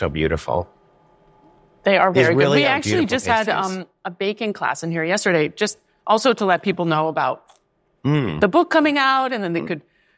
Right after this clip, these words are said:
Speaker 2: try and, and, uh, make 'em themselves. So we used some of the recipe
Speaker 1: Mm.
Speaker 2: for the knots.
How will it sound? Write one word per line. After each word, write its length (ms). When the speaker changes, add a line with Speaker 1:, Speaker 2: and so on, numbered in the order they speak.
Speaker 2:
try 200
and, 280
and, 300
uh, 260
make 260
'em 100
themselves. 580
So 100
we 380
used 240
some 120
of 60
the 80
recipe 440
Speaker 1:
Mm. 60
Speaker 2:
for 180
the 100
knots. 400